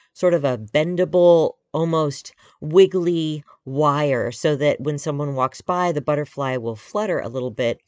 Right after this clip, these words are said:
above the flower tops. Similarly, you could add very tiny fairies in this way. Drill a small hole and glue a bendable wire onto the bottom of your fairy, and then place that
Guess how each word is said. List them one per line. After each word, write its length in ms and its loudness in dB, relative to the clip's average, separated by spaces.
above 420 -2
the 140 -8
flower 340 -8
tops. 500 -16
Similarly, 680 0
you 180 -4
could 240 -8
add 320 -4
very 380 -2
tiny 420 -8
fairies 480 -4
in 140 -6
this 240 -14
way. 340 -8
Drill 300 2
a 60 2
small 340 -4
hole 480 -2
and 500 -10
glue 480 -4
a 380 -4
bendable 840 0
wire 680 -2
onto 380 0
the 80 -2
bottom 380 -4
of 180 -10
your 100 -2
fairy, 640 -6
and 360 -6
then 400 -2
place 300 -4
that 260 -4